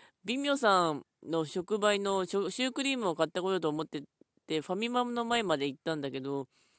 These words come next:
ファミマの前でガン回しして、「わーい、微妙さんが来たぜ」って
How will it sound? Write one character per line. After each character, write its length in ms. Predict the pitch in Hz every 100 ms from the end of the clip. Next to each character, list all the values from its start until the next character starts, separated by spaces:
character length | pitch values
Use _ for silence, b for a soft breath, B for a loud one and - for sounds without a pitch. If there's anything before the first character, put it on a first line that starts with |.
| b b _
フ 60 | 185
ァ 20 |
ミ 200 | 233 262
マ 180 | 254 247
の 100 | 240
前 160 | 233
で 100 | 165
ガ 160 | 131 175
ン 100 | 185
回 240 | 185 185
し 120 | 180
し 80 | 175
て、 320 | - 170 131 - b b b b b _
「わ 220 | 175 196 196
ー 40 |
い、 20 |
微 140 | 180 214
妙 140 | 226
さ 100 | 208
ん 40 |
が 100 | 180
来 80 | 170
た 120 | 208
ぜ」 280 | 185 175 160
っ 20 | 143
て 260 | 147 131